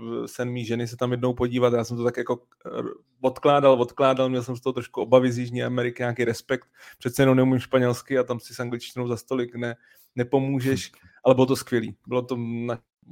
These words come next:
Speaker 1: řík-, jak říkám, málo turistů, prostě hodně mezi místníma,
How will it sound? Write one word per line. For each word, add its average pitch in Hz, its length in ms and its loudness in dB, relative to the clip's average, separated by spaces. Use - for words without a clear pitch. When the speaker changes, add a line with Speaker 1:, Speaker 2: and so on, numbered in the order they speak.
Speaker 1:
řík-, 127 120 0
jak 127 200 4
říkám, 117 220 0
málo 120 220 6
turistů, 120 460 -6
prostě 120 300 -6
hodně 117 220 -4
mezi 120 360 -2
místníma, 117 580 -4